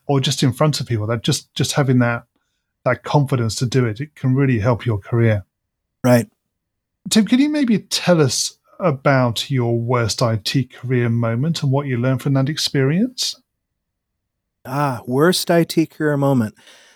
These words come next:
Speaker 2: That's always a little sad to think about, but in my case, it does have a silver lining. Back around two thousand four or so, I was in the running for an I T directorship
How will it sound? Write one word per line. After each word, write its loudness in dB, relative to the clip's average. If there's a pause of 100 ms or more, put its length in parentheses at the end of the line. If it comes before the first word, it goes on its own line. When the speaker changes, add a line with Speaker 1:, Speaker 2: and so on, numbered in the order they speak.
(100)
Speaker 2:
That's -4
always 2
a 0
little 0
sad 0
to -6
think -2
about, -4
but 2 (340)
in -4
my 4
case, 0 (360)
it -10
does 0
have 0
a -2
silver -2
lining. 0 (880)
Back 0
around 2
two 0
thousand -2
four 2
or 0
so, -2
I -2
was -2
in 0
the 0
running 2
for -2
an -2
I -2
T 0
directorship 0